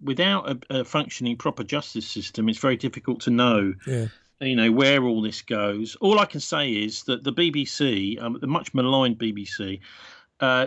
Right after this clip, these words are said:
Speaker 1: did a brilliant documentary, an hour-long film. I think it may have been, even been a second part to it. Alenka Frankel was the reporter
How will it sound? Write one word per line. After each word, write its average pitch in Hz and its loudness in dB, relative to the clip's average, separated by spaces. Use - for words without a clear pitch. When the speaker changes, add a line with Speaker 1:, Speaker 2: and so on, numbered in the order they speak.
Speaker 1:
did 147 4
a 151 2
brilliant 151 -2
documentary, 113 -4
an 120 -2
hour-long 127 2
film. 110 -4
I 110 -4
think 180 -2
it 135 -4
may 160 2
have - -2
been, 127 0
even 139 0
been 110 -2
a - -4
second 113 -6
part 131 2
to - -6
it. 110 -4
Alenka 143 2
Frankel 143 -2
was 101 -8
the 110 -2
reporter 107 -2